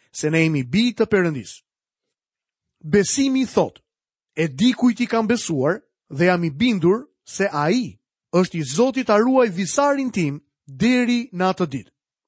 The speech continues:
Tani mbërrim në grupin e dytë.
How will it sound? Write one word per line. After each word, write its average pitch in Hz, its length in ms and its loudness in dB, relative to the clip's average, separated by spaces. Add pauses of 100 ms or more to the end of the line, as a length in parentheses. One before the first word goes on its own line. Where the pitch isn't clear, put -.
(680)
Tani 220 260 0
mbërrim 220 360 0
në 190 140 4
grupin 247 520 0
e 202 100 2
dytë. 131 260 -12